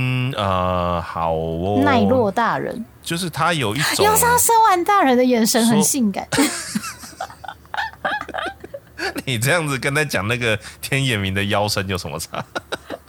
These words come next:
Speaker 2: 喂。
Speaker 1: <laughs> 不是，就是这个东西很抽象，但懂的人就懂这样子，对吧？
Speaker 2: 这就是萌点啦。
Speaker 1: 萌点，好，好，好，回来，回来，回来，回来。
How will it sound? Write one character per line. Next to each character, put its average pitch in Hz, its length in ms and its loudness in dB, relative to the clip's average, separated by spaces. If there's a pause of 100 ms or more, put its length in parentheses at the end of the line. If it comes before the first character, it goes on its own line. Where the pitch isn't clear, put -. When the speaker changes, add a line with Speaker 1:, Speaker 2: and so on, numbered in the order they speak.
(220)
Speaker 2:
喂。 277 320 4 (160)
Speaker 1:
<laughs> - 2000 -12
不 139 100 -2
是， 190 140 0
就 202 100 -2
是 214 140 -2
这 214 120 -2
个 196 120 -2
东 185 240 0
西 196 80 0
很 104 260 -2
抽 139 240 -2
象， 151 160 0
但 156 160 0
懂 196 180 -6
的 92 80 0
人 95 120 0
就 117 80 -2
懂 69 280 -6
这 80 60 -6
样 76 180 -8
子， 64 160 -14 (400)
对 101 140 0
吧？ 78 220 -4 (160)
Speaker 2:
这 294 80 2
就 330 100 0
是 427 220 2
萌 294 260 4
点 254 320 2
啦。 302 260 2 (120)
Speaker 1:
萌 123 280 -2
点， 120 200 -2
好， 98 400 0
好， 127 360 -2
好， 131 160 0
回 131 160 0
来， 139 140 2
回 123 140 2
来， 117 80 4
回 110 100 2
来， 98 80 2
回 98 60 0
来。 90 120 -2